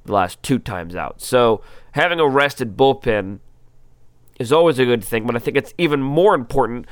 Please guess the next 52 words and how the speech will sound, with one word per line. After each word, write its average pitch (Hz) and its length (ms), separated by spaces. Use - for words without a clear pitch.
when 135 140
you're 143 80
looking 143 240
at 127 80
this 135 220
upcoming 113 420
series. 113 440
'Cause 131 120
this - 340
upcoming 151 340
series, 120 560
I 110 100
know 143 160
I 131 60
talked 135 240
about 127 140
it 104 60
last 139 280
time 131 160
with 113 160
Joe, 117 380
you 107 120
know, 110 100
how 107 120
that 117 140
series 123 280
was 113 120
as 117 180
an 107 100
important 131 360
one 131 100
as 120 120
you're 120 60
gonna 120 120
get 117 200
in 117 100
May. 120 320
This 170 400
one 170 260
is 151 180
as, 139 380
as 135 220
an 127 100
important 147 400
one 143 100
as 123 120
you're 131 100
going 127 240
to 117 100
get 110 320
in 101 200
June. 98 440